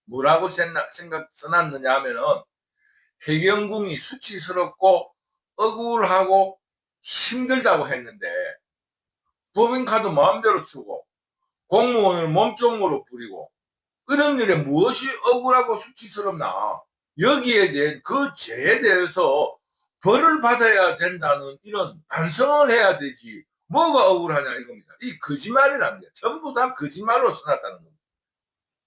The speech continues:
그러면서 마지막에 선본날에 대한 기억을 쓰면서 그때부터 사랑하고 없으면 못 살 사람이라고 하면서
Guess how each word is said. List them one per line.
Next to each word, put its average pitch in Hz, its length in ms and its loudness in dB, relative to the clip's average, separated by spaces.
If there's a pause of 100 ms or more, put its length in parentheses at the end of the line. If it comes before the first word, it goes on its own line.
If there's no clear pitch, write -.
(920)
그러면서 120 920 0 (360)
마지막에 135 760 -2 (460)
선본날에 156 920 0
대한 123 320 -2
기억을 196 540 2
쓰면서 123 840 -10 (520)
그때부터 220 1040 0
사랑하고 180 1080 -2
없으면 175 520 -8
못 131 160 -10
살 202 260 2
사람이라고 135 840 -2
하면서 113 560 -12